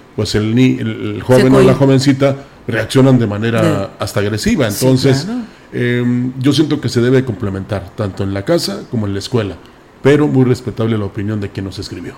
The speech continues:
Speaker 2: Así es, y ellos son expertos, saben cómo llegarle, Rogelio, al alumno,
Speaker 1: Y a
Speaker 2: ¿no?
Speaker 1: veces te hacen más caso,
Speaker 2: <laughs>
Speaker 1: a,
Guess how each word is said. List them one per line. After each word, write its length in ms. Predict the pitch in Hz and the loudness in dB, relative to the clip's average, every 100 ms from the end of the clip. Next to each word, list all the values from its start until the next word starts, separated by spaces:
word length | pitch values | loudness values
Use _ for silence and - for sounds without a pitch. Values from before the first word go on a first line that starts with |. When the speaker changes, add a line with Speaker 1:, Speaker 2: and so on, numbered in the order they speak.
| - | -6
Speaker 2:
Así 200 | 190 247 | -2 -2
es, 120 | 254 262 | -2 0
y 120 | 247 | 0
ellos 180 | 277 302 | 0 0
son 160 | 277 277 | 2 2
expertos, 540 | 277 - 311 311 196 | 0 2 2 2 -2
saben 260 | 214 226 254 | 0 -2 0
cómo 220 | 277 294 | 2 2
llegarle, 560 | 240 220 226 269 233 175 | 2 2 2 2 0 0
Rogelio, 580 | 180 - 226 233 180 | -2 -2 -2 0 0
al 160 | - 180 | 0 -2
alumno, 420 | 185 226 262 190 | 0 2 2 2
Speaker 1:
Y 40 | 131 | 4
a 40 | |
Speaker 2:
¿no? 60 | 135 | 4
Speaker 1:
veces 280 | 156 165 143 | 6 4 4
te 60 | |
hacen 200 | 143 160 | 2 4
más 200 | 131 156 | 2 0
caso, 320 | - 151 143 | 0 0 2
Speaker 2:
<laughs> 580 | 135 - 190 - - - | 2 2 -4 -12 -20 -8
Speaker 1:
a, 360 | 113 113 113 | -2 0 0